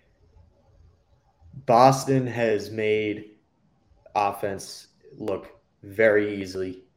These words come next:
against them. And that's a team that is one of the top three or four defensive teams in basketball. Uh, Giannis is a great defender.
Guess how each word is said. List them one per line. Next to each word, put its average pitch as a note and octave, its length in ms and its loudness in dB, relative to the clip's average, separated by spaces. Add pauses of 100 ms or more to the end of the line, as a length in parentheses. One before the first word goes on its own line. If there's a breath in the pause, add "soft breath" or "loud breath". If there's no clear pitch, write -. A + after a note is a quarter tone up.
(800)
against F#2+ 400 -4
them. F2 260 -8 (400)
And G#2 140 -4
that's C#3 240 4
a C3 40 2
team B2 520 -4
that G#2 180 0
is G2+ 600 -4 (100)
one G#2+ 220 -6
of G2+ 40 -4
the G2 80 -4
top - 720 -6
three G2 180 0
or F#2+ 100 -4
four G2 220 -4
defensive - 420 -10
teams G2 260 -12
in F#2 80 -12
basketball. F#2 840 -4 (580 soft breath)
Uh, F2 300 -6
Giannis G#2 440 -2
is G#2 100 -10
a G#2 60 -6
great G#2 260 2
defender. F#2+ 760 -6